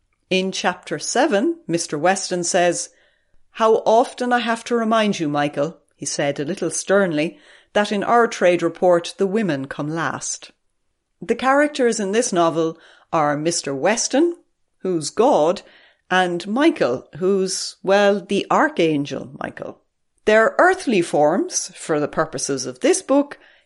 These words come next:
is wine salesmen travelling around the country in a little van.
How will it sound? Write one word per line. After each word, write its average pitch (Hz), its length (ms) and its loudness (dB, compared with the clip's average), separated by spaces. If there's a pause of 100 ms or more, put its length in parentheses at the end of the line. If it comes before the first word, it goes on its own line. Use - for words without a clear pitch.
(140)
is 233 560 0
wine 302 460 4
salesmen 143 880 -4
travelling 180 440 -2
around 160 180 2
the - 140 -6
country 143 260 -6
in 175 80 -4
a 180 60 -2
little 147 300 -6
van. 170 500 -8